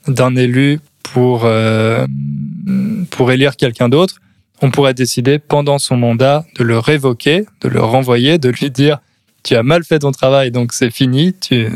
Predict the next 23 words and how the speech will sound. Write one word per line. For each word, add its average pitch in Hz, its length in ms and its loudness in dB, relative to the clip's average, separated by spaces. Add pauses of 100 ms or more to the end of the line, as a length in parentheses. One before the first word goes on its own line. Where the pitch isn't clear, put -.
(100)
tu - 160 -12
ne 127 80 -6
plus, 135 500 -2
tu - 140 -8
ne 120 80 0
peux 123 200 -2
plus 160 420 0
être 135 440 -4 (240)
notre 127 280 0
élu. » 131 320 2 (840)
Et, 151 340 2 (120)
euh, 117 260 2
une 117 80 -2
dernière 135 320 2
mesure 127 300 2
importante, 127 480 0
c'est 131 160 -2
qu'ils 117 200 -2
veulent 139 360 0
davantage 143 680 0
de 127 120 0
démocratie 131 760 0
participative 139 1080 -2